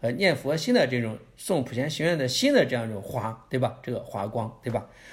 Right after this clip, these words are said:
所以这个华呢，它有含识，对吧？它是如来藏。这个花呢，也有全体照耀。当然这个从果地来讲是佛，佛是，它是遍照法界，对吧？但我们的心性呢，我们也有这样一种潜在的功能，对吧？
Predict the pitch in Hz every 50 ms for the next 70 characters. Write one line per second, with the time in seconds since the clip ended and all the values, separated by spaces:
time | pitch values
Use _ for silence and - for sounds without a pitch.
0 | - - - - 170 180 190 202 190 170 - 156 151 185 214 202 190 175 170 -
1 | 151 147 135 127 113 - - - - - - - _ _ - - 135 160 196 196
2 | - - 131 131 143 156 151 156 156 147 147 139 127 123 - - - - 123 117
3 | 117 113 113 131 151 160 147 147 147 - 185 156 120 - - - - - - _
4 | 151 143 143 135 - 160 165 175 175 170 165 156 147 131 123 131 143 147 139 131
5 | 123 123 - - - - - _ _ _ _ - - 139 131 160 175 - - 139
6 | 117 - - 196 170 160 151 131 - - 208 226 240 254 254 226 - 233 247 240
7 | 160 175 196 247 202 160 156 165 156 135 123 127 143 143 - - - 139 135 135
8 | 165 196 - - - - - - - - - - 165 160 165 208 277 285 285 285
9 | - - 185 139 - - - - - _ _ - 156 143 139 147 139 127 - -
10 | 208 170 131 123 143 127 110 - 120 - 71 110 - 123 95 - - 139 135 131
11 | - - - - - 214 226 196 147 147 202 247 240 190 - - 214 220 214 -
12 | 302 269 220 151 113 98 104 104 110 120 131 135 131 131 156 143 131 123 117 107
13 | - - 110 90 98 147 151 143 131 127 - 190 202 190 139 98 - - - -
14 | 104 107 -